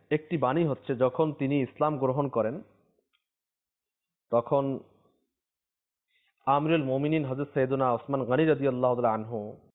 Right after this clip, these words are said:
শুধু নিজের পরিবার পরিজন নয়, বরং পুরো বংশের প্রবল বিরোধিতার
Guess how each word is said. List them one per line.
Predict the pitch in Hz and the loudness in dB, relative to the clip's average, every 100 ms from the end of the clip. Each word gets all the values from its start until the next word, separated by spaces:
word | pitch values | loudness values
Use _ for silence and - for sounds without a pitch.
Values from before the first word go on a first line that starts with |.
| _ - | _ -4
শুধু | 170 180 | 0 2
নিজের | 160 165 202 | 2 2 2
পরিবার | - 185 208 247 | 2 2 4 2
পরিজন | 233 196 165 147 | 2 2 4 2
নয়, | 117 101 90 - _ _ - | 2 -4 -6 -14 _ _ 0
বরং | 143 160 156 | 2 2 0
পুরো | 214 226 | 4 4
বংশের | 151 170 247 240 302 254 | 4 4 4 2 4 4
প্রবল | - 185 185 202 | 4 4 4 4
বিরোধিতার | 165 147 208 214 196 | 2 2 2 4 2